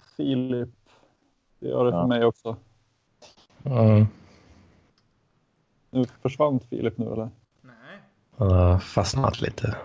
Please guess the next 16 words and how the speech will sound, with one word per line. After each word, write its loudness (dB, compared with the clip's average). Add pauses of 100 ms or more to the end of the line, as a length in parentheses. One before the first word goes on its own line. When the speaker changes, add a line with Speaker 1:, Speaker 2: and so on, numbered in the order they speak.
Speaker 4:
Jag -20
bara -14
undrar -18
om -20
William -20
ligger -14
i 0
badet 0
här -10
någonstans. -14 (4000)
Ah, -20 (100)
fan. -20
Speaker 1:
Nu 4
är 8
du 6
tillbaka, 0